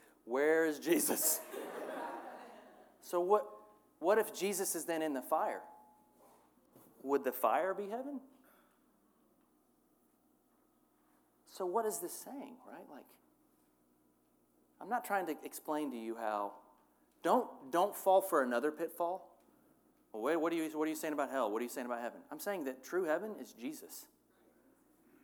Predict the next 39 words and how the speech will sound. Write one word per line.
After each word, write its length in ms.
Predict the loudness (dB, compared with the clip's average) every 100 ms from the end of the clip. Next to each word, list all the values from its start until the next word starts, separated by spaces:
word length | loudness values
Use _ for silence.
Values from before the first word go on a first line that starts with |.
| _ -20 -20 -20 -16
"S-, 120 | -10 -6
in 100 | -4
Smyrna 300 | 0 0 0
as 180 | 0
it 60 | -2
is 120 | -4
in 60 | -4
heaven, 260 | -6 -6 -10 -20 _ _ -14
kingdom 320 | -10 -8 -8
come 220 | -6 -4
to 80 | -4
this 180 | -6 -4
earth." 200 | -4 -4 -10
I'm 100 | -8
saying 180 | -6 -4
we 80 |
don't 80 | -4
have 80 | -4
to 80 | -2
wait 320 | 0 0 -2
till 120 | -4
there's 140 | -4 -4
pearly 300 | -2 -2 -2
gates, 440 | -2 -4 -10 -16 -18 -20 -20 -8
which 100 | 0
honestly, 300 | 2 4 4
I 40 |
was 80 | 4
talking 200 | 2 2
to 40 | -2
a 40 |
friend, 220 | 0 2
I'm 60 | 2
like, 140 | 0
"I'd 140 | 0 4
rather 280 | 4 4
walk 240 | 2 2 0
on 160 | -6
grass." 400 | -6 -8 -8 -10